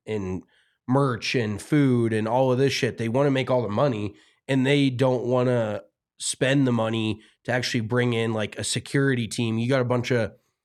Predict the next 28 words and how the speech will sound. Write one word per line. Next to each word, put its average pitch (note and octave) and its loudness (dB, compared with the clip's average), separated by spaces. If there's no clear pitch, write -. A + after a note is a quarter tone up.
seventy-some-year-old C3 2
volunteers, A#2+ 0
uh, G#2 -2
that B2+ -2
don't C#3 2
know C3 2
shit - -2
from A#2 -2
apple B2 -2
butter. G#2+ -2
They A2 -2
have G#2 -2
no B2 0
fucking B2 -4
clue C3+ -2
what's A2+ -8
going G#2+ -6
on. G#2 -4
Nobody C#3+ 2
can A#2+ -4
answer B2 0
a G2 -4
question B2+ -2
about G#2 -2
anything. G#2 -2
And C3 0
you've C#3+ 2
got B2 0